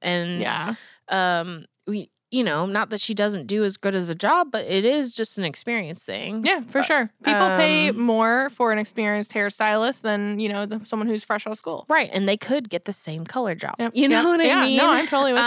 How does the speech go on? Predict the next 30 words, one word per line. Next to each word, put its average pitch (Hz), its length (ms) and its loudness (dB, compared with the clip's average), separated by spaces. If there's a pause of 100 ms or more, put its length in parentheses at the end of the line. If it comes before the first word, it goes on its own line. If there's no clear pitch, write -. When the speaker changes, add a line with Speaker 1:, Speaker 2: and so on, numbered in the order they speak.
Speaker 1:
Um, 208 420 2 (360)
so 247 580 4
I, 190 160 2
I 214 180 2
am, 269 440 2
I'm 247 160 0
toying 277 400 -2
with 208 140 -2
the 180 100 -4
idea. 160 340 -2
What 180 80 -2
do 208 60 -2
you 202 120 -2
Speaker 2:
Mm-hmm. 339 80 -6
Speaker 1:
think 180 160 -6
about - 280 -6
that? 92 320 -8 (500)
Speaker 2:
Um, 262 440 2
I 240 80 -2
mean, 262 420 0 (380)
me 262 260 -2
and 381 80 2
all 254 160 4
my 220 180 0
girls 214 460 0
were 220 100 -2
pretty 247 300 -4
much 214 360 -2
the 202 100 -8
same 214 720 -4